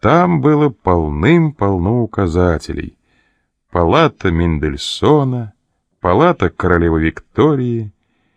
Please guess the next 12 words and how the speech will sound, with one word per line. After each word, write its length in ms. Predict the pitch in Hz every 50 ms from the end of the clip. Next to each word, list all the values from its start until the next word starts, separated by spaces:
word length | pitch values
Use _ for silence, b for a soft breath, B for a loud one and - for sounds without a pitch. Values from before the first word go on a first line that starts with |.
| _ _ _ _ -
микробиологический 1160 | 87 120 180 190 - - - 92 80 87 90 87 87 85 82 90 80 - - - - - 82
анализ, 840 | 80 78 78 76 76 95 143 170 156 139 135 - - - - - _ _ _ _ _ _ _ _ _ _ _ _ _
гистопатология, 1500 | 85 101 165 180 - - - - 82 - - 80 - - 78 76 78 92 143 175 165 143 110 107 113 113 113 104 98 95 - -
дневные 720 | - 78 80 80 101 127 143 139 139 175 202 160 98 76
сиделки, 920 | 67 - - - 82 73 71 92 135 175 170 135 104 - - 117 113 104 - b b b b b b
отделение 600 | b 87 101 101 92 110 139 175 202 196 175 165 151
неотложной 600 | 120 117 117 107 - 92 92 92 82 78 85 82
терапии, 840 | 78 - 82 80 80 76 - - 110 147 160 71 64 58 55 98 -
родовое 600 | - - - 82 85 80 80 113 160 170 156 151
отделение, 580 | 131 104 104 120 120 123 120 113 107 107 104 92
травматология, 1080 | - - 98 87 82 85 82 76 - 73 73 76 127 165 180 147 120 113 - - -
справочная. 1300 | - - - - _ - - 80 110 156 185 95 - - - 120 - - - 117 113 110 107 110 -